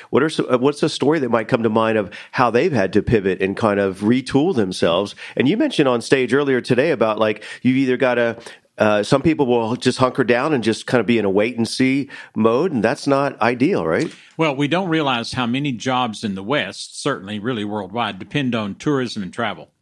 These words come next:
Speaker 2: And so that ripples throughout the economy. So my clients that are, for example, in Florida that are heavy into citrus. So part of their citrus market is booming because people
Speaker 1: Right,
Speaker 2: are
Speaker 1: yeah.
Speaker 2: buying more orange juice to drink at home.
Speaker 1: Right.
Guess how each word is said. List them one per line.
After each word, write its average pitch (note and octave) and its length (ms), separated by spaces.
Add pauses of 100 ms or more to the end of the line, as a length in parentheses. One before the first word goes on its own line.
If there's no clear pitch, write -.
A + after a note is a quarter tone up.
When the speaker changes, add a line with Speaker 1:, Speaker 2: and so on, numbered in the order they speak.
(520)
Speaker 2:
And A#2+ 140
so B2+ 140
that D3 260
ripples C3 400
throughout A2+ 320
the G#2 80
economy. G#2 460 (200)
So C3+ 220
my C3 220
clients C3+ 500
that A2+ 140
are, G#2 200
for B2 180
example, A#2 440
in G2 120
Florida B2 440
that G2 180
are F#2+ 180 (440)
heavy C#3+ 440
into A2+ 420
citrus. - 560 (400)
So B2 220
part F3+ 300
of G3 60
their C#3 120
citrus D3+ 460
market B2 320
is G2+ 120
booming A2 480
because G2+ 280
people A2+ 240
Speaker 1:
Right, A#2+ 60
Speaker 2:
are - 20
Speaker 1:
yeah. A#2 100
Speaker 2:
buying B2 180
more B2+ 220
orange C3+ 320
juice B2+ 220
to A2 80
drink A2+ 280
at G#2 60
home. B2 400
Speaker 1:
Right. G#2 220